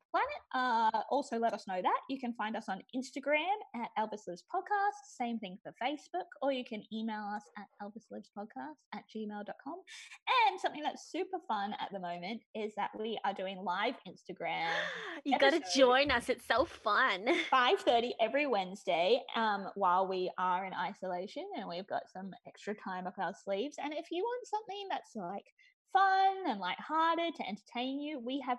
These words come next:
Speaker 1: a new podcast on the network called That's
Speaker 2: Oh,
Speaker 1: Not
Speaker 2: yeah.
Speaker 1: covid.
Speaker 2: Yeah.
Speaker 1: Um, so definitely have a look at that. If you wanna support the network in any way, there is a Patreon for That's Not Canon, but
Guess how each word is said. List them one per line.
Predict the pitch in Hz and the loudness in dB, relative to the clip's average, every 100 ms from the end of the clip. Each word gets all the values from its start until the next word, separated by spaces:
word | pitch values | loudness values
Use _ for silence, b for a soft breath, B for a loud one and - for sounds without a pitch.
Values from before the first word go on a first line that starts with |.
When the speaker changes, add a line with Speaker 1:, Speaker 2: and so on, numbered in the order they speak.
| - | -2
Speaker 1:
a | 220 | -4
new | 208 233 381 415 | -2 0 2 6
podcast | 269 370 359 311 | 6 6 2 2
on | |
the | 320 | 0
network | 262 190 - 214 - | 0 0 2 0 0
called | 208 208 | -2 2
That's | 208 214 | 2 2
Speaker 2:
Oh, | |
Speaker 1:
Not | 214 - - 208 | 0 -2 -6 0
Speaker 2:
yeah. | |
Speaker 1:
covid. | 214 202 208 302 453 - _ _ _ _ _ _ - | 4 4 4 0 -2 -12 _ _ _ _ _ _ -10
Speaker 2:
Yeah. | 254 226 | -2 0
Speaker 1:
Um, | 208 214 - _ _ _ | 0 -6 -12 _ _ _
so | _ 233 214 214 208 226 | _ 4 4 4 0 -2
definitely | 226 - 254 262 269 262 - | -2 0 0 2 2 0 -4
have | 226 240 - - | -2 -2 -2 -2
a | |
look | 262 277 - | -2 -2 -4
at | 247 - | -6 -2
that. | 254 - - b b b - | 0 -2 -6 b b b -10
If | 277 | -4
you | 285 | 0
wanna | 269 262 | 2 2
support | 262 208 - - 370 403 | -2 -10 -8 -6 -6 -4
the | 427 | -6
network | 440 415 415 | -2 0 0
in | 427 415 | -2 -6
any | 415 415 | -4 0
way, | 415 403 403 403 269 | 4 4 4 0 -6
there | 247 247 | -6 -6
is | 247 | -6
a | 226 226 | -8 -8
Patreon | 208 - 226 226 | -8 -8 -8 -8
for | 226 | -6
That's | 226 - | -8 -6
Not | 233 - - | -12 -12 -10
Canon, | 285 294 294 277 | -6 -4 -6 -8
but | 247 | -8